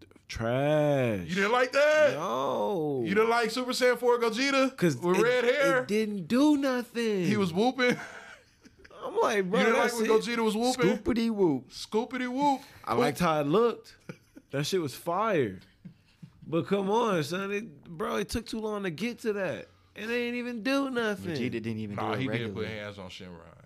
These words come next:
Speaker 3: He needed a
Speaker 1: He
Speaker 3: machine
Speaker 1: put
Speaker 3: to make him Super Saiyan four. He skipped three.
Speaker 2: He did skip three,
Speaker 1: He
Speaker 2: though.
Speaker 1: skipped the shit out of three.
Speaker 2: I mean,
Speaker 1: But
Speaker 2: 'cause you
Speaker 1: Vegeta's
Speaker 2: didn't
Speaker 1: a
Speaker 2: need
Speaker 1: harder
Speaker 2: three.
Speaker 1: worker than Goku.
Speaker 2: He really
Speaker 3: I don't
Speaker 2: is.
Speaker 3: even think Super S-, uh, Super Saiyan three is canon, but I didn't think it was, like, really canon.
Speaker 1: I think
Speaker 2: Why?
Speaker 1: Vegeta is
Speaker 3: 'Cause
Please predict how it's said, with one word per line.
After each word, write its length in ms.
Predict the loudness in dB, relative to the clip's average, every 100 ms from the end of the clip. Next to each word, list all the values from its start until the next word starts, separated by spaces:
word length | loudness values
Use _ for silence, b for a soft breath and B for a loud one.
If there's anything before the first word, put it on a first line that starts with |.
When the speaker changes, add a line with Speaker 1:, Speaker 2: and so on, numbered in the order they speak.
| -20 _
Speaker 3:
He 160 | -8
needed 300 | -6 -4 -6
a 100 | -8
Speaker 1:
He 60 | -8
Speaker 3:
machine 300 | -6 -6 -6
Speaker 1:
put 80 | -6
Speaker 3:
to 60 | -8
make 200 | -8 -10
him 120 | -14
Super 220 | -14 -18
Saiyan 260 | -14 -14 -12
four. 300 | -12 -12 -12
He 120 | -14
skipped 340 | -12 -12 -12 -10
three. 280 | -10 -10 -14 _ _ -16
Speaker 2:
He 120 | -12
did 240 | -10 -10
skip 280 | -10 -16 -12
three, 100 | -10
Speaker 1:
He 60 | -8
Speaker 2:
though. 60 |
Speaker 1:
skipped 320 | -8 -8 -8 -8
the 60 |
shit 160 | -10 -10
out 120 | -10
of 60 | -12
three. 320 | -8 -8 -10 -16 _ b b
Speaker 2:
I 40 | -4
mean, 160 | 0
Speaker 1:
But 60 | 0
Speaker 2:
'cause 140 | 2
you 100 | 2
Speaker 1:
Vegeta's 80 | 2 2
Speaker 2:
didn't 40 |
Speaker 1:
a 40 | 2
Speaker 2:
need 40 |
Speaker 1:
harder 220 | 2 2 2
Speaker 2:
three. 80 | 2
Speaker 1:
worker 240 | 0 -2
than 160 | -6 -8
Goku. 380 | -10 -12 -18
Speaker 2:
He 100 | -14
really 140 | -8 -2
Speaker 3:
I 100 | -2
don't 160 | -2 -6
Speaker 2:
is. 60 |
Speaker 3:
even 160 | -6 -8
think 200 | -8 -8
Super 260 | -8 -6
S-, 200 | -8 -10 -12
uh, 100 | -12 -12 -18 _
Super 260 | -12 -8 -8
Saiyan 320 | -6 -6 -6
three 260 | -6 -6 -6
is 140 | -10
canon, 420 | -8 -6 -6 -8
but 140 | -8 -6
I 100 | -4
didn't 280 | -6 -8
think 320 | -8 -8 -8 -10
it 100 | -8
was, 220 | -8 -6
like, 200 | -8 -8
really 300 | -8 -8 -8
canon. 440 | -10 -10 -10 -12 -16 _
Speaker 1:
I 100 | -20
think 240 | -12 -10 -6
Speaker 2:
Why? 140 | -4
Speaker 1:
Vegeta 140 | -4 -6 -8
is 100 |
Speaker 3:
'Cause 80 | -8